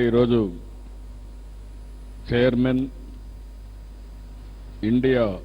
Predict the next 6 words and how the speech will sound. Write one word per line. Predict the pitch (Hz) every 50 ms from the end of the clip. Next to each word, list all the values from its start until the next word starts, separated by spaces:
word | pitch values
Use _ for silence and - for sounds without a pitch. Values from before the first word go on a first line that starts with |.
| - - - - - - - - - - - - - - -
సెల్యులర్ | - 120 117 117 120 120 120 117 113 110
అసోసియేషన్ | - - - 107 104 - - 123 113 110 117 - - - - - - - - - - - - - - - - - - - - - - - - -
శ్రీ | 120 117 120 113 107 - -
పంకజ్ | 113 113 107 - 117 110 101 - - - - - - - - - - - - - - - - - - - - - - - - - - - - - - 98 104
మహేంద్రరావు | 113 120 117 110 107 107 110 107 107 110
గారు, | 113 120 123